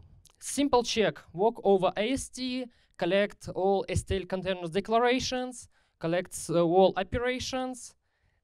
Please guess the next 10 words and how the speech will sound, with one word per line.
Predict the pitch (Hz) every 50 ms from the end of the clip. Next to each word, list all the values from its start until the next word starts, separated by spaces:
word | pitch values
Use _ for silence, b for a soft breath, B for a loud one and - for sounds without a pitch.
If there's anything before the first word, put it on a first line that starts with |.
| -
do | 143 160 233 247
some | 226 - - 226 208 196 -
analysis, | - 185 180 202 233 269 277 294 285 240 269 269 269 277 262 - - - _ _ _ _ _ _ _ _ _ _ _ _ -
and | - 190 208 220 226
suggest | - - 208 180 156 156 196 220 233 226 - -
a | 190 185 185
proper | 180 - 202 196 196
container. | - 185 170 165 147 135 127 120 110 - _ _ _ _ _ _ - - - - - _ _ _ _ _ _
That's | - - 311 302 -
easy. | 320 269 208 151 131 113